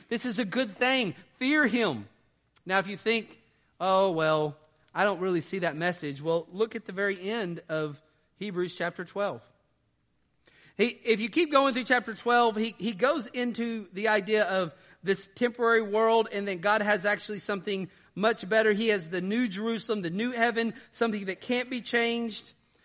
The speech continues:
And then, then as he speaks about this heavenly gift to come someday, he says in verse twenty-eight,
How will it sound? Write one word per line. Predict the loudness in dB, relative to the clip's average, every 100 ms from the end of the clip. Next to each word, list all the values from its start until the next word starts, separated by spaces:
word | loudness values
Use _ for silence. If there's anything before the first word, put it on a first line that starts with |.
| _
And | -6 -2
then, | 0 0 -4 -14 _ _
then | 2 2 0
as | -2
he | -2 -6
speaks | -8 -6 -4 -4
about | 2 2 2 0
this | 0 -2 -14 -20 _ _ 0
heavenly | 2 4 2 0
gift | 0 0 -2
to |
come | -2 -2 0
someday, | -2 0 2 0
he | -2
says | 0 0 2
in |
verse | 0 0 -2
twenty-eight, | -4 2 2 2